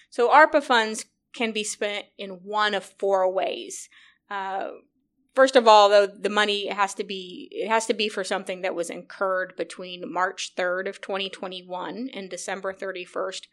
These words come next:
of twenty twenty-four. And then it has to be spent in one of those four categories. So those categories are, uh, responding to the covid emergency or its negative economic impacts, uh, premium pay to essential workers,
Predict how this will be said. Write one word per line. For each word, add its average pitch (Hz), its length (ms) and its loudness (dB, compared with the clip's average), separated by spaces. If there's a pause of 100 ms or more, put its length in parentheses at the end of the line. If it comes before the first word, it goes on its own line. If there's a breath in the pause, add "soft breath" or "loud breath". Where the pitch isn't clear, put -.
(300 soft breath)
of 185 160 -6
twenty 196 300 -8
twenty-four. - 920 -8 (760 soft breath)
And 196 100 -8
then 208 100 0
it 220 60 0
has 220 160 2
to 226 80 -6
be 208 100 -4
spent 190 360 -4
in 180 160 -10
one 185 160 -6
of 180 80 -8
those 180 180 -6
four 175 180 -6
categories. - 880 -8
So 175 340 -2 (220 loud breath)
those 196 160 -4
categories 196 680 2
are, 180 520 0
uh, - 240 -10
responding 196 760 0
to 202 120 -6
the 185 100 -2
covid 190 380 -2
emergency 190 720 -8
or 185 180 2
its 185 160 -4
negative 185 440 -2
economic 185 580 -6
impacts, 190 720 -6 (420 soft breath)
uh, 170 260 -14
premium 208 420 -6
pay 196 380 0
to 202 200 -6
essential 180 440 -8
workers, 220 640 -2